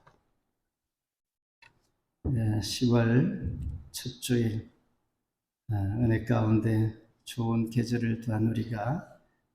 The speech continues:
맞이했습니다. 작년에도 이맘때가 있었고,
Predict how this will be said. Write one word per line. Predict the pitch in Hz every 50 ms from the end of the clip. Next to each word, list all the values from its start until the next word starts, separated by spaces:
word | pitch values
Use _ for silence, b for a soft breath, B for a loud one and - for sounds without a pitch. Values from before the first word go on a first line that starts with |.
| _ -
맞이했습니다. | 113 110 110 110 107 - - 117 110 - - 123 113 107 104 101 101 101 101 101 - - _ _ _ _ _ _ _ _ _ _ _ _ _ _ _ _ -
작년에도 | - - 117 117 113 113 110 113 110 - 113
이맘때가 | 110 107 113 110 107 104 - 120 107 110 110
있었고, | 110 107 - - 117 113 - _ - 113 107 120 151 214 -